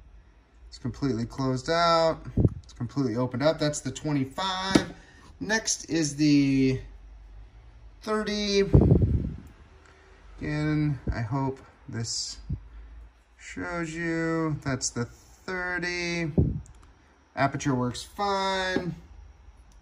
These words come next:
Next is the thirty-five. That one switches it up a little bit. You can control the aperture through this.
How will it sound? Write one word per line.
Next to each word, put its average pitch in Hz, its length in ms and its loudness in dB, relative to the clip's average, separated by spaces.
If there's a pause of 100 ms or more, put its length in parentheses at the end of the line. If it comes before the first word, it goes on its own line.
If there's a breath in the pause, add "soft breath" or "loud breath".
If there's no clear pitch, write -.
(220)
Next 147 320 0
is 127 100 -2
the 135 120 0
thirty-five. 165 1000 0 (280 loud breath)
That 202 160 4
one 208 120 0
switches 185 460 2
it 175 60 0
up 180 140 4
a 185 40 -4
little 185 180 0
bit. 180 340 0
You 151 120 0
can 156 180 -2
control 151 400 -2
the 147 160 4
aperture 147 460 0
through 123 300 -2 (260)
this. 190 720 0